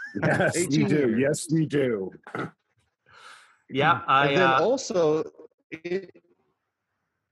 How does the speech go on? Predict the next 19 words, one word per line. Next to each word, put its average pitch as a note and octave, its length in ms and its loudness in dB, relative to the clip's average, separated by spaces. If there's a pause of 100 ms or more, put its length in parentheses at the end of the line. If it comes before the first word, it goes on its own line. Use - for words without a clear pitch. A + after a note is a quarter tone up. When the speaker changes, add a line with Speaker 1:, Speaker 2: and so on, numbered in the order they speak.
(120)
Speaker 2:
in F3 100 2
Speaker 3:
Go F#3 60 6
ahead, F3+ 100 4
Speaker 2:
addition A#3+ 340 0
Speaker 3:
Jared. - 20 -14
Speaker 2:
to C#3+ 100 -4
that, A#2+ 260 -2
he D#3 180 -4
also E3+ 600 0 (320)
is D3+ 260 -6
with, C3 320 -2
uh, B2+ 220 2
with, C3 200 -10
um, A#2 280 -2 (140)
what's D3+ 160 -6
it D3 60 -10
called? A#2 220 -4
It's - 300 -10
called A#2+ 320 -6